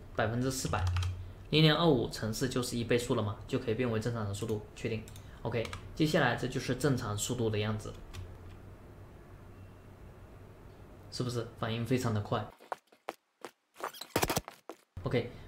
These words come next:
为什么会刚刚你会感觉卡呢？是因为我这个是四K的片源，三八四零乘二幺六零的分辨率，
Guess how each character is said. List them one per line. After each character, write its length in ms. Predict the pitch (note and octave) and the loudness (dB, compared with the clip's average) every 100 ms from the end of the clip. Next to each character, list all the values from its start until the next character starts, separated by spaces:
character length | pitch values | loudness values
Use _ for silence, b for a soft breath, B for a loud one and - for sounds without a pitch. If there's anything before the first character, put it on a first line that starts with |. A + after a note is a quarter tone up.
| - | 2
为 120 | G3 | 6
什 100 | D#3+ | 8
么 200 | B2 A#2+ | 8 6
会 160 | - D3+ | 6 2
刚 160 | C#3 B2+ | 4 4
刚 280 | B2+ B2+ A#2+ | 4 4 2
你 80 | |
会 140 | A2 A#2+ | 2 4
感 160 | A2 | 4
觉 80 | G#2+ | 2
卡 220 | G#2+ - G#2 | 0 -2 -2
呢？ 140 | G2+ | -2
是 140 | - | 0
因 120 | A#2 A2+ | 0 2
为 100 | A2+ | 2
我 220 | G2 G2 | 2 0
这 100 | C3+ | 2
个 200 | A2 G#2+ B | 2 2 B
是 140 | - C#3 | -8 -4
四 240 | - C#3+ | 0 0
K 200 | C3+ A#2+ | 4 4
的 80 | A2 | 4
片 180 | - C3 | 4 4
源， 240 | G#2+ G#2 - | 4 0 -6
三 180 | - A#2 | -4 2
八 120 | A#2 | 4
四 120 | A2 | 4
零 140 | A#2+ A2 | 2 2
乘 160 | A2 | 0
二 100 | A2+ | 0
幺 160 | B2 A2+ | 2 2
六 160 | A#2 A2+ | 4 2
零 160 | G#2 | 2
的 100 | G#2 | 2
分 180 | - G#2+ | 0 0
辨 120 | A2 | 2
率， 160 | A2+ | 0